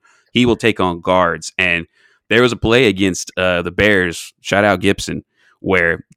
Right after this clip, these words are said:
they pulled, I think it was, uh, Cody Whitehair around the edge, and Jamal lifted this dude off of his feet.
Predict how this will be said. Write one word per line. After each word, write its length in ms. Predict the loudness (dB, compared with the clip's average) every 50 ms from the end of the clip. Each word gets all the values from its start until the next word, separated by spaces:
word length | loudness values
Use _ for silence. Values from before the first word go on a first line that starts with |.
| _ 0
they 160 | 2 2 2
pulled, 640 | 0 -4 -4 2 4 6 6 6 6 6 4 2 0 -2 -2
I 100 | -2 0
think 140 | 0 0 0
it 100 | -2 -2
was, 540 | 0 0 0 2 2 0 -2 -4 -8 -14 -12 _
uh, 160 | -4 -2 -2 -2
Cody 280 | -2 2 2 4 4 4
Whitehair 680 | 4 2 2 2 0 0 -2 -2 -2 -4 -6 -10 -14 _ _ -2
around 380 | 0 2 4 4 4 2 2
the 140 | 0 -2 -2
edge, 380 | -2 -2 0 0 0 -2 -4 -8 -14 _ _ _
and 300 | -2 0 0 0 0 -2
Jamal 840 | -2 -2 -2 -2 -2 0 2 4 6 6 8 8 8 6 4 2 -2 _ _ _
lifted 680 | -8 -2 2 4 4 4 2 0 0 0 0 0 2 2
this 240 | 2 2 2 0
dude 380 | -4 -2 0 2 2 2 2 0 -2 _
off 300 | -2 -2 0 0 -2 -6 _ -8
of 120 | -8 -8
his 420 | -8 -8 -8 -10 -10 -10 -12 -16 -20 _ _ -8
feet. 340 | -8 -8 -8 _ -18 -20